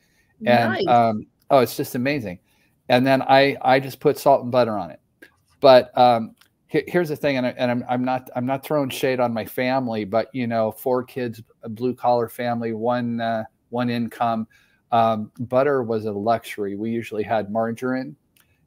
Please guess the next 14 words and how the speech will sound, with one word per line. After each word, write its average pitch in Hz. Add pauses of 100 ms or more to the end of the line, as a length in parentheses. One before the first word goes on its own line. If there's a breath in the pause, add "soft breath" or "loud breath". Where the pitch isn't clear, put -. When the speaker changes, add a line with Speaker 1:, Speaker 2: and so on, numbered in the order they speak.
Speaker 1:
And 110
so 113
Speaker 2:
Mm. 113
Speaker 1:
my, 120
my 123
big 127
upgrade 117
is, 104
is 104
I 117
always 110
have 101
butter, 104
butter. 87